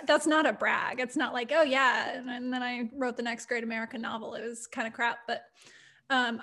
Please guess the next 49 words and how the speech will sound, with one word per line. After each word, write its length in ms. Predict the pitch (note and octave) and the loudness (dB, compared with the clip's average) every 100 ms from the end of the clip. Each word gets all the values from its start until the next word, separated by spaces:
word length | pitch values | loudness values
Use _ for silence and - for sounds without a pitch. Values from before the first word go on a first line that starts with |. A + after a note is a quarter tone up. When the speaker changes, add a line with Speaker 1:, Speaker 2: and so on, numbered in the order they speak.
| - | 0
Speaker 2:
I 80 | C4+ | 2
did 220 | D4+ D4+ | 2 0
finish 260 | D#4+ D4 | 0 2
it. 160 | D4 B3+ | 2 2
And 160 | C4 A#3+ | 0 0
then 80 | A#3+ | 0
I 100 | A#3+ | -2
published 560 | - - G4+ F#4+ - | -2 -2 0 -4 2
that 300 | C4 B3+ - | 2 2 -2
sort 180 | - C4+ | -6 -4
of 60 | B3 | -2
like 120 | A#3+ | -6
a 40 | |
vanity 580 | G#3+ A#3 A#3 A#3+ A3+ A3+ | -6 -4 -2 -2 -2 -8
publishing 680 | - B3 A3+ A3 A#3 A3+ A3+ | -8 -6 -4 -4 -4 -6 -6
in 180 | B3+ A3+ | -6 -4
two 140 | C4 | -2
thousand 400 | A#3 A3 A3 A3+ | -2 -4 -8 -14
twelve, 640 | - C#4 C4+ A#3+ G#3 - - | -4 4 6 6 4 -2 -6
like, 180 | - A3+ | -8 -6
years 480 | A#3+ A3+ B3 B3 A3 | -2 0 2 0 -2
later. 480 | G#3+ G3+ G3+ - - - - - - _ A#3+ | -2 -2 -6 -10 -14 -18 -20 -20 -20 _ 0
Um, 440 | A3+ G#3 G3+ G3+ _ _ _ _ _ _ _ - _ | 0 0 -2 -8 _ _ _ _ _ _ _ -20 _
and 420 | C4 B3 A#3+ A#3 - | 4 4 4 0 2
it 160 | C4 A#3+ | 4 6
was, 320 | A#3+ A#3 A3+ | 6 4 6
yeah, 180 | C#4 A#3+ | 4 4
it 60 | |
was 140 | A#3+ B3 | 2 2
like 140 | A#3 | 0
a 60 | G#3+ | 0
semi 460 | - B3+ A#3+ A#3 | 0 2 2 0
self-publishing 800 | A#3 A#3+ A3 A3 A#3 A#3 A3+ A3+ | 0 0 -2 -4 -4 -2 -2 -4
where 120 | G#3+ - | -4 -2
I 140 | A#3 | 0
ended 200 | A3+ G#3+ | 0 -4
up 140 | - - | -6 -4
paying 320 | B3 A3+ G3+ | -6 -4 -6
money, 260 | - - - | -8 -10 -8
right? 300 | - - - | -8 -8 -10
So 140 | A3+ | -10
this 200 | A3 A3 | -10 -10
was, 140 | A3 - | -8 -4
I 100 | A#3 | -2
didn't 180 | A3+ | 0
Speaker 1:
Okay. 80 | F3 | -2
Speaker 2:
really 180 | F3+ F#3+ | -2 -6
know 120 | A#3 A3+ | -4 -4
about 320 | A3+ - | -4 -4